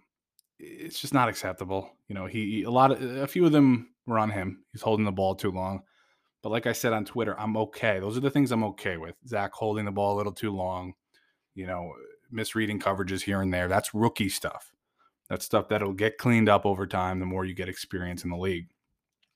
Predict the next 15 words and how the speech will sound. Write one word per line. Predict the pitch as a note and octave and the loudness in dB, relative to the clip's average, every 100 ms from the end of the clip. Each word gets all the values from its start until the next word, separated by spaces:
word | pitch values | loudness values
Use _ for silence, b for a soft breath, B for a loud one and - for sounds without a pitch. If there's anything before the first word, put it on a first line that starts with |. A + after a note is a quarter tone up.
| - | -10
Stuff | - - G#2 | 0 6 8
I | G2+ | 8
said | G2 G#2+ G2+ F#2+ b b b b | 6 4 2 0 b b b b
that | A2+ | 2
I | G2 | 4
was | G2 | 6
not | A2+ D3+ | 8 10
okay | E3+ - F2 | 10 8 -2
with, | G2 - - _ | -4 -8 -10 _
which | - G2+ G2 | -8 -6 -4
was | F#2+ | -2
those | G2 F2+ | -2 -4
easy | - A#2 A2+ G#2+ | 0 2 4 2
throw | - G#2 G2 | 4 4 6
misses, | A2 A2 E2+ F2+ - | 4 2 -2 -6 -8